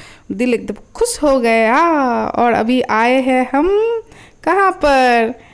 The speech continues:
ये है औंधा। औंधा एक, मतलब, बांकुड़ा और बिष्णुपुर के बीच में पड़ता है, छोटा सा बाज़ार है। अ, अच्छा है। तो प्रीतम के पापा का कुछ काम था,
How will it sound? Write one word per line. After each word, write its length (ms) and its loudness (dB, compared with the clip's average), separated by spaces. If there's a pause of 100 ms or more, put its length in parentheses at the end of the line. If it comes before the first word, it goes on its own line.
(200)
ये 300 -2
है 240 0
औंधा। 580 2
औंधा 680 0 (400)
एक, 260 -2
मतलब, 520 -2 (340)
बांकुड़ा 340 0
और 60 0
बिष्णुपुर 680 -4 (140)
के 100 0
बीच 380 0
में 100 2
पड़ता 340 -4
है, 240 0 (160)
छोटा 240 -2
सा 140 -2
बाज़ार 600 0
है। 140 0
अ, 1080 -8
अच्छा 380 -4
है। 240 0 (420)
तो 440 0 (580)
प्रीतम 220 0
के 80 -2
पापा 220 2
का 100 0
कुछ 240 -8
काम 380 0
था, 300 -2